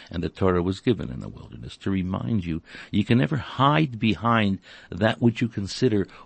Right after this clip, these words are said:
ordinary and regular. You have been gifted, each and every single Jew has been gifted with this incredible power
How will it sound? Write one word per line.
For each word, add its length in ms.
ordinary 760
and 220
regular. 440
You 500
have 220
been 180
gifted, 380
each 220
and 180
every 380
single 540
Jew 360
has 160
been 200
gifted 460
with 160
this 180
incredible 600
power 480